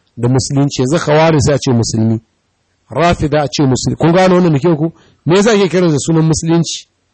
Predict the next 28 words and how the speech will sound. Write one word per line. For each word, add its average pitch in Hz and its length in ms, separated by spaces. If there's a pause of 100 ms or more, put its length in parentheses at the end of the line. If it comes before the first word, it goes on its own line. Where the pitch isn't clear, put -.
(420)
Alal 170 280
jumla, 160 320
a 139 140
jimillance, 151 800 (680)
qabla 175 280
tafsil, 143 460
kafin 135 280
a 143 120
zo 165 60
a 165 160
bayani 147 340
dalla-dalla. 123 640 (580)
Yanzu 147 200
wanda 208 220
yake 180 360
can, 180 220 (480)
in 170 160
ya 180 140
leko, 180 540 (520)
in 185 160
ya 190 120
ga 196 100
Khawarij 165 460
sai 180 140
ya 160 60
ce 156 120
ya 160 140
gawa? 151 400